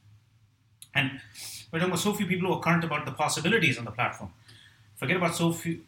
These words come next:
people who have actually implemented these things, you know. So, so here you are, you're wrestling, you've found some really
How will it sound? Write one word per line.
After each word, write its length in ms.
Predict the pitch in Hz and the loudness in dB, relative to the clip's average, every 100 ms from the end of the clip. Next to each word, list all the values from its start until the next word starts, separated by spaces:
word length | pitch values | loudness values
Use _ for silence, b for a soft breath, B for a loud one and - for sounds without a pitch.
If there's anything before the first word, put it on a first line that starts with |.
| - | -10
people 260 | 170 165 160 | -4 -2 0
who 120 | 156 | 0
have 180 | 139 - | -2 -2
actually 380 | 143 - 170 143 | -2 0 0 2
implemented 540 | 165 170 139 110 - - - | 2 2 2 0 -4 -12 -14
these 220 | 104 92 | -10 -8
things, 200 | - 85 | -8 -6
you 60 | 107 | -6
know. 140 | 104 110 - b b b b b _ _ | -6 -8 -18 b b b b b _ _
So, 340 | - 139 135 - | -2 0 0 -2
so 140 | - | 0
here 400 | 135 127 - 170 | 2 0 2 2
you 200 | 180 165 | 4 4
are, 260 | 156 147 143 | 6 8 6
you're 260 | 127 127 | 4 2
wrestling, 580 | 120 135 139 - 139 139 | 4 4 4 2 2 4
you've 180 | 131 - | 4 2
found 320 | - 147 147 | 2 2 2
some 260 | 139 127 131 | 0 0 0
really 560 | 160 156 147 139 - | 0 0 0 -2 -6